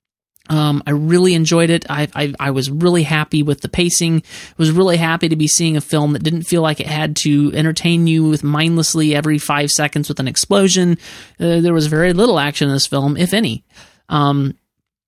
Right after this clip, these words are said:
it was just a great story. Uh, wonderful, wonderful acting from m-, all, from all quarters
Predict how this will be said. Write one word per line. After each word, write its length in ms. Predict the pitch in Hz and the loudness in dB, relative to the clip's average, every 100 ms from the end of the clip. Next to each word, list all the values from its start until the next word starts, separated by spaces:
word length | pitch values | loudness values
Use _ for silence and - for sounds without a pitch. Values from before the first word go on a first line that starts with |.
| _ _ 190 | _ _ -2
it 100 | 165 | 0
was 100 | 160 | 0
just 160 | 185 | 0
a 20 | 175 | -2
great 320 | 165 180 - | 2 2 0
story. 500 | - 175 190 226 220 | 0 2 2 0 -4
Uh, 220 | 147 139 | -2 0
wonderful, 800 | 131 143 160 208 208 175 156 135 143 | 0 0 2 2 2 0 0 -2 0
wonderful 400 | 175 190 180 170 | 0 0 0 -2
acting 440 | 165 165 165 160 | -2 -4 -2 -2
from 600 | 156 135 131 131 156 175 | -2 -4 -2 0 2 2
m-, 100 | 175 - _ | 0 -4 _
all, 180 | 208 233 - 208 208 | -4 -2 -4 -8 -2
from 180 | 240 214 | -2 0
all 160 | 254 262 | 0 0
quarters 500 | 170 131 - - | 0 -2 -4 -6